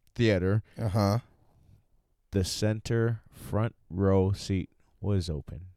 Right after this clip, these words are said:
Speaker 1: They ushered me to that seat.
Speaker 2: Oh, shit.
Speaker 1: As I'm walking by, Jerry Seinfeld says, "Great, welcome, sit down. We already started."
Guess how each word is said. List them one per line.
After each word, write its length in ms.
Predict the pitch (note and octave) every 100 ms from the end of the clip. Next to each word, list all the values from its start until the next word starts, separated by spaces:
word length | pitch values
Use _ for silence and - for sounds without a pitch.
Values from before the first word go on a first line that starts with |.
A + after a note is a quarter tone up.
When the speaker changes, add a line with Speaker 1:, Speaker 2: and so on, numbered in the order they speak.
| - -
Speaker 1:
They 280 | E2+ F#2 F2+ -
ushered 400 | A2+ - G2+ F#2+
me 200 | F#2 F2
to 160 | - E2+ D#2
that 280 | E2 -
seat. 480 | - - D2+ - - - G2+
Speaker 2:
Oh, 140 | C#3 G#2
shit. 560 | - - - A2 F2+ - _
Speaker 1:
As 400 | B2+ D#3+ D#3 B2
I'm 160 | B2 A#2
walking 360 | A2 G2+ G#2 F#2+
by, 200 | G2 C3
Jerry 260 | G#2+ G2+
Seinfeld 380 | G2 F#2+ F#2 F2+
says, 720 | - F#2 F#2 F#2 F#2 - - - -
"Great, 360 | G2+ C#3 - -
welcome, 360 | F#2+ A2 A#2+ F2+
sit 200 | - F#2
down. 320 | G#2 G#2+ F#2
We 100 | E2+
already 180 | F#2 F2+
started." 440 | - G2 F#2 D#2